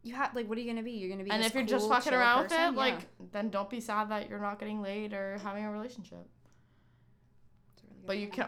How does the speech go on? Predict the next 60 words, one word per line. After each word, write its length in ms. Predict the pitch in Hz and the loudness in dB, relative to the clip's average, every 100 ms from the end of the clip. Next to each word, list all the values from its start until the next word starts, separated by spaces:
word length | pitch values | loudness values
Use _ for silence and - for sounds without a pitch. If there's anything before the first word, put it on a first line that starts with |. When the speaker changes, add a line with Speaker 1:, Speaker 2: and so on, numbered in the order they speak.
| - | 4
Speaker 2:
also 260 | 196 208 | 2 2
can't 320 | 202 208 175 180 | -4 -4 -4 -4
take 160 | 170 | -10
it 80 | - | -10
too 160 | 170 165 | -10 -10
seriously, 560 | 175 190 202 214 214 | -8 -6 -6 -8 -8
'cause 280 | 214 175 - - | -8 -14 -16 -8
<laughs> 1120 | 185 190 208 202 165 - - - - - - | -6 -2 -2 -2 -4 -12 -20 -20 -20 -16 0
it's 1500 | 294 247 269 240 277 - 269 277 302 - - - - - - | 2 4 2 2 -2 -2 -4 -4 -6 -8 -12 -16 -16 -10 -2
not, 560 | 220 185 170 175 175 170 - | 2 4 6 6 2 -4 -12
it's 120 | - | -14
not 280 | - - 175 | -12 -12 -12
a 40 | - | -8
thing. 100 | 214 | -6
Speaker 1:
We, 420 | 208 208 208 - | -4 -4 -6 -8
mm, 240 | 190 180 175 - - - - - | -10 -8 -10 -14 -20 -20 -18 -12
I'm 120 | 196 - | -4 0
Speaker 2:
I 80 | |
feel 140 | 349 453 | 4 6
like 160 | 466 | 6
it's 160 | 440 440 | 4 4
a 40 | |
Speaker 1:
mm. 80 | 285 | 6
Speaker 2:
good 200 | 262 247 | 8 8
way 140 | 247 247 | 6 4
to 80 | |
put 240 | 247 233 - | 4 0 0
yourself 380 | 208 - 185 - 165 | -2 -2 -2 -2 0
out 220 | 170 170 | 0 0
there, 320 | 185 190 190 | 2 2 2
and 140 | 202 202 | 0 0
it 180 | 180 | -2
does 320 | 190 185 190 - | 0 2 0 -4
kind 160 | 208 | -4
of 80 | 208 | -2
remind 360 | 226 202 151 160 | -2 0 0 0
you 100 | 170 | 2
what 140 | 165 160 | 0 -2
you 100 | 156 | -6
do 240 | 156 156 | -8 -8
and 140 | 160 | -10
don't 240 | - - 50 | -8 -10 -12
like. 320 | 50 - - - - - - - - - - - - | -14 -16 -18 -20 -20 -20 -20 -20 -20 -20 -20 -20 -16
Speaker 1:
Honestly, 520 | 175 185 185 190 185 | -12 -10 -12 -10 -10
it's 240 | - 170 - | -10 -10 -10
just 320 | 170 170 - | -12 -12 -10
if 100 | 170 | -6
Speaker 2:
And 80 | 202 | -6
it's 120 | 165 | -4
a 40 | |
Speaker 1:
you're, 80 | 165 | -4
Speaker 2:
good 160 | 175 165 | -2 -2
Speaker 1:
girls, 260 | 175 185 156 | -2 -2 -4
Speaker 2:
ego 40 | |
Speaker 1:
if 60 | 180 | -4
you're 100 | 190 | -6
Speaker 2:
boost. 80 | 190 | -6
Speaker 1:
feeling 200 | 202 208 | -4 -4
bad 200 | 180 | -4
ab-, 60 | 147 | -6